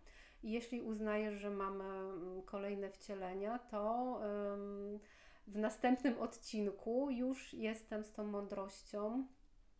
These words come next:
dla siebie, dla swojej duszy, na ścieżce swojego oświecenia i już mogę kolejne, inne wartości wnosić w świat tym, że, e, zaczynam całą przygodę z następnym wcieleniem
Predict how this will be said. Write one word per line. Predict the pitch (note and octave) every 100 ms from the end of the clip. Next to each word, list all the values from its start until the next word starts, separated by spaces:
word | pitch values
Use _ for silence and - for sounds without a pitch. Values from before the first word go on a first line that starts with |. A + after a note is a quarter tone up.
| - -
dla | F#3+ G3+ G#3
siebie, | - F#3+ F#3 G3 A3 A#3+
dla | G3+
swojej | G3+ - G3 G3
duszy, | F#3+ F#3+ F#3+ G#3+
na | A3+ G#3
ścieżce | G#3 - G3+ -
swojego | G3 - F#3+ F#3+ F#3+
oświecenia | F#3+ - F#3+ - F#3+ F3+ G3 D4+ E4+ - - - -
i | G#3+ A3
już | B3+ D#4 -
mogę | A#3+ A#3 A#3 B3 C4 C#4+ C#4 - - -
kolejne, | - B3+ C4 D4 C4 G#3+ G3 F#3+ -
inne | B3 C4 A3+ G#3
wartości | G#3 G3 - G3+ - G3+
wnosić | F#3 G3+ G3 G#3 -
w |
świat | - - G3 G#3+ G#3+ -
tym, | - G3+ G#3 G3+
że, | G3+ F#3+ G3 G#3+ - - - - -
e, | G3 F#3+ G3 G3+ G3
zaczynam | G3+ G3+ G#3+ G3+ G3+
całą | G3+ G3 G3
przygodę | G3 - G3 G3 F#3+ F#3+ F#3+ F#3+ F#3 F#3
z | F#3+
następnym | F#3+ F#3+ G3 F#3+ F#3+
wcieleniem | F#3 - G3 F#3+ F3+ F3+ F3+ F3+ F3+ F3+